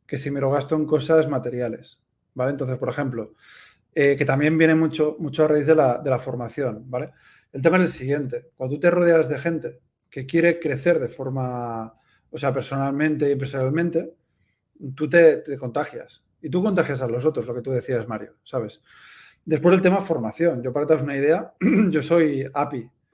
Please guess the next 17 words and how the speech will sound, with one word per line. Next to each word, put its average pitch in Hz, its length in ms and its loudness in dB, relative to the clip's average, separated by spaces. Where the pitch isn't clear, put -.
eh, 135 160 -4
aquí 131 160 0
en 131 60 -4
España. 127 540 -6
Eh, 123 340 -2
entonces, 127 260 -8
un 143 80 -4
api 165 380 4
a 165 60 4
nivel 143 180 0
inmobiliario 151 440 4
es 139 280 0
una 147 200 -6
persona 156 340 0
que 147 120 -4
puede 139 420 -4
ejercer 151 720 0